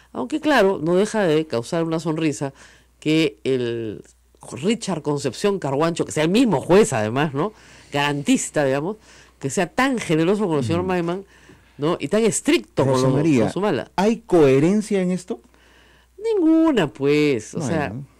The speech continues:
Speaker 1: no pidas eso, pues, tampoco. O sea, es el Poder Judicial.
Speaker 2: Porque hablamos de la justicia, pues.
Speaker 1: No, yo, mira, yo lo dije desde el primer día.
Speaker 2: Ajá.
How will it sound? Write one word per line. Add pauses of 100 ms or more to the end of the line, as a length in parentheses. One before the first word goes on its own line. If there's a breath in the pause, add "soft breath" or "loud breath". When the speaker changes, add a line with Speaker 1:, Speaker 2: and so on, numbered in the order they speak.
Speaker 1:
no
pidas
eso,
pues,
tampoco.
O
sea,
es
el
Poder
Judicial.
Speaker 2:
Porque
hablamos
de
la
justicia,
pues.
Speaker 1:
No, (460 loud breath)
yo,
mira,
yo
lo
dije
desde
el
primer
día.
Speaker 2:
Ajá.